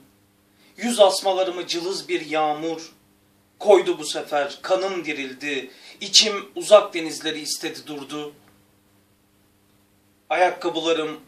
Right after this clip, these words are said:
ayaklarımı kovdu. Rüzgar çekildi göğümden,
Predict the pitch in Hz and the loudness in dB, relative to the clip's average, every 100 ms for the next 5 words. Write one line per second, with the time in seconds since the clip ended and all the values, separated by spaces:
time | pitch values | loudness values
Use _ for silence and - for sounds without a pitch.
0 | _ - 151 160 - 156 147 165 175 165 | _ 4 6 6 2 -4 -4 -4 -2 -2
1 | 139 139 143 - _ _ _ _ 185 208 | -2 -6 -10 -12 _ _ _ _ -8 -6
2 | - 202 190 185 - - _ - 226 214 | 8 10 10 6 0 -20 _ -2 0 -2
3 | 196 180 220 170 156 147 139 143 135 | -8 -8 -4 -2 -2 -4 -4 -4 -4